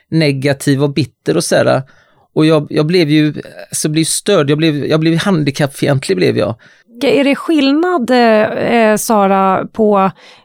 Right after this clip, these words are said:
Speaker 2: om man har en förvärvad, eh, funktionsnedsättning eller medfödd?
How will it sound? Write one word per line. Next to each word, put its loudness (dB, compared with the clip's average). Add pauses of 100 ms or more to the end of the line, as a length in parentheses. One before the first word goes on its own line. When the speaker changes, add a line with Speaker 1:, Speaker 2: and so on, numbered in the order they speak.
(120)
Speaker 2:
om -2
man 4
har 2
en 0
förvärvad, 0
eh, 2
funktionsnedsättning -2
eller 2
medfödd? 0